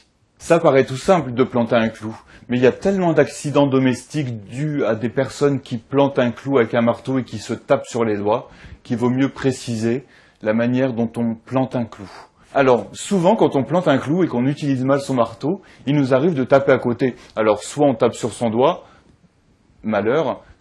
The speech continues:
ou sinon on vise complètement à côté et on tape sur la planche qui est à côté. Alors, quand on utilise mal un marteau, il nous arrive de taper à côté du clou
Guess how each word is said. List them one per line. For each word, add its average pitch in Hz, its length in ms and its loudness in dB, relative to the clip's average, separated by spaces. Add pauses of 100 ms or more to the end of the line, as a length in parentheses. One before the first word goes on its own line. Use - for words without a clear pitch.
(100)
ou 135 100 -6
sinon 127 280 -2
on 123 220 0
vise 120 380 -4
complètement 123 420 -2
à 120 60 2
côté 113 300 -4
et 143 60 -2
on 117 160 0
tape 143 240 0
sur 120 140 -4
la 107 140 0
planche 104 400 -6
qui - 80 -8
est 113 140 -6
à 113 60 -4
côté. 104 320 -8 (340)
Alors, 101 260 -6 (760)
quand 160 200 -2
on 151 200 2
utilise 147 380 -2
mal 156 180 2
un 135 60 4
marteau, 123 280 -2
il 165 60 0
nous 131 160 0
arrive 135 220 0
de 120 100 -2
taper 156 280 2
à 131 40 -2
côté 123 240 -4
du 113 160 -6
clou 160 280 -8